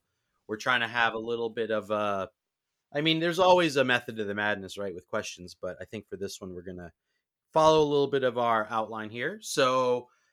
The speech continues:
Eric, you wanna kick us off with your first prediction? And I think we each have about six, so this episode might end up being called twelve Predictions of twenty twenty-four, unless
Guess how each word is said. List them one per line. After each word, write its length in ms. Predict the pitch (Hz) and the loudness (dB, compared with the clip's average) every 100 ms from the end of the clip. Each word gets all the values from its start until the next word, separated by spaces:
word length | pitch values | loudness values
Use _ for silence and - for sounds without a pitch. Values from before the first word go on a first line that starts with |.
| _ | _
Eric, 280 | 143 175 208 | 6 6 6
you 80 | 147 | 0
wanna 260 | 143 143 143 - | 0 0 -4 -2
kick 240 | 160 160 | 0 2
us 160 | 151 - | -2 4
off 360 | 135 165 196 | 6 6 2
with 260 | 127 127 120 | -2 -2 -2
your 200 | 120 123 | -2 -2
first 340 | 117 131 127 - | 0 -2 -2 -4
prediction? 540 | 127 127 - 175 170 | -2 -2 -4 -6 -4
And 320 | 117 101 101 | -4 -6 -10
I 40 | 104 | -12
think 180 | 139 127 | -12 -10
we 100 | 120 | -10
each 280 | 123 135 - | -8 -10 -4
have 120 | 113 | -4
about 260 | 107 101 - | -4 -6 -8
six, 440 | - 143 196 - | -2 -2 -2 -10
so 400 | - 131 110 104 _ _ _ | -2 0 0 -2 _ _ _
this 140 | 110 | -2
episode 360 | 139 127 - 123 | -2 -2 -12 -8
might 160 | 120 120 | -4 -2
end 160 | 120 | -2
up 100 | 117 | -4
being 300 | - 117 117 | -6 -12 -10
called 400 | 110 113 110 110 _ | -8 -4 -4 -4 _
twelve 360 | - 120 123 _ | -10 -8 -8 _
Predictions 640 | 117 117 - 127 117 117 - | -14 -14 -14 -14 -14 -14 -14
of 160 | 110 | -14
twenty 220 | _ 113 | _ -16
twenty-four, 440 | 113 113 107 180 - | -14 -14 -6 -4 -4
unless 640 | 107 113 175 165 147 - | -4 -4 0 0 0 -8